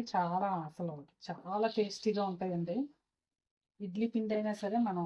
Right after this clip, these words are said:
అప్పటికప్పుడు దోస పిండి లేకపోయినా ఇడ్లీ పిండితో కూడా చే-, వేసుకుంటే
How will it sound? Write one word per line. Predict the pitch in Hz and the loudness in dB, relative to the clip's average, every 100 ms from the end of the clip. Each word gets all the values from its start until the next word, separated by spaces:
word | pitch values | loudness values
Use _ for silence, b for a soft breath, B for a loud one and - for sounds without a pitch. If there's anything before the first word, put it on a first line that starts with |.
| 165 | -2
అప్పటికప్పుడు | 175 175 185 180 170 | -6 -4 -2 -2 -2
దోస | 185 190 - | -2 -2 0
పిండి | 214 208 | -2 2
లేకపోయినా | 196 185 - 208 | 2 2 -2 -4
ఇడ్లీ | 220 170 208 | -4 -4 -6
పిండితో | 190 180 180 | -6 -8 -6
కూడా | 180 220 | -6 -6
చే-, | - 175 | -6 -10
వేసుకుంటే | 175 180 185 - 190 254 | -6 -6 -6 -8 -4 -2